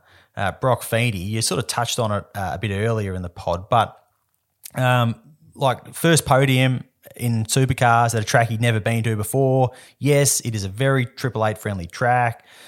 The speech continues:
but he just looks like he belongs, right? Like, I mean, he's, he's exceeding my expectations, particularly in how fast his single lap pace is. And that's not to say I didn't think he'd be any good, but just how comfortable he already looks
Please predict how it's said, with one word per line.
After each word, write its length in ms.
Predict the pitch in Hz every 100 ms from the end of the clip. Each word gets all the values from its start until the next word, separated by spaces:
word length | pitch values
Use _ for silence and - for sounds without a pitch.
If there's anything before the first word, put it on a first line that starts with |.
| - - _
but 140 | - 170
he 140 | 196
just 240 | 190 262 233
looks 240 | 220 -
like 200 | 139 113
he 200 | 113 107 -
belongs, 640 | 120 101 113 165 95 - - _
right? 320 | 107 131 208
Like, 320 | 196 175 - - -
I 60 | 165
mean, 200 | 160 156
he's, 320 | 160 - - _ _ _ _ _ _ _
he's 200 | 170 180
exceeding 420 | 170 180 190 175
my 220 | 131 127
expectations, 1000 | 123 - 131 - 117 117 - 120 185 -
particularly 500 | - 123 135 139 120
in 140 | 113 113
how 200 | 120 101
fast 360 | 117 107 107
his 140 | 101 -
single 280 | 123 110
lap 200 | 107 87
pace 280 | - 120 135
is. 120 | 104
And 80 | 127
that's 140 | 175 -
not 100 | -
to 60 |
say 180 | 113 120
I 80 | 101 - -
didn't 180 | 127 113
think 200 | 123 113
he'd 140 | 110 104
be 140 | 110
any 180 | 110 101
good, 360 | 123 143 113
but 240 | - 113 - - - -
just 160 | 180 202
how 140 | 220
comfortable 680 | - - 123 127 127 135 131
he 140 | 120
already 220 | 123 123 113
looks 360 | 120 110 -